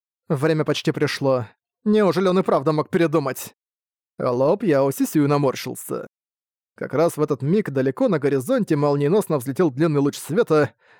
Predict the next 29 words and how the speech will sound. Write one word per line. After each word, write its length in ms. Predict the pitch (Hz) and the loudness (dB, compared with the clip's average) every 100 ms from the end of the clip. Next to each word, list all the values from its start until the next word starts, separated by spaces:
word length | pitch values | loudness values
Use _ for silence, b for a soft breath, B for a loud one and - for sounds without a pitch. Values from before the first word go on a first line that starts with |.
| b 143 | b -2
и 180 | 175 | 0
глаза 400 | 165 147 131 196 | 2 0 0 2
Яо 260 | 151 165 147 | 4 4 2
Сисюи 340 | 131 135 165 151 | 0 0 2 2
загорелись. 720 | 147 143 143 127 78 - - _ _ _ _ _ _ - | 2 2 2 2 -2 -14 -18 _ _ _ _ _ _ -4
Луч 300 | 127 175 - | 0 0 -2
света 300 | 139 135 135 | -6 -4 -2
двигался 400 | 143 135 143 131 | -2 -2 -2 -4
чрезвычайно 500 | 143 135 123 135 117 | -4 -4 -2 -2 -2
быстро, 560 | 156 196 - 160 156 _ b b b | -2 -2 2 2 2 _ b b b
он 160 | 240 254 | -2 0
достиг 320 | 139 - 185 | -2 -2 -4
горы 260 | 139 151 269 | 0 0 2
и 40 | |
остановился 560 | 151 - 123 151 131 139 | 0 -2 -4 -2 -2 -2
на 80 | 131 | -4
мгновение, 640 | 123 123 226 156 139 - _ _ - | -2 0 2 2 2 -2 _ _ -8
прежде 440 | 123 190 147 135 | -2 2 0 -2
чем 220 | - 180 143 | -2 -2 -2
приземлиться 480 | 131 135 165 - | -2 0 0 -2
на 60 | 135 | -2
вершине, 460 | 123 120 - 196 131 | -4 -2 0 2 0
чтобы 300 | - 247 170 | -2 -2 0
превратиться 560 | 151 131 131 170 - | 0 0 -2 -2 -2
в 60 | 131 | -2
Ван 160 | 143 | 0
Линя. 480 | 131 135 110 - - _ _ _ _ _ _ - | 0 -2 -4 -10 -18 _ _ _ _ _ _ -6
Ван 300 | 123 123 127 | -4 -2 -2
Линь, 300 | 131 170 151 | 0 2 0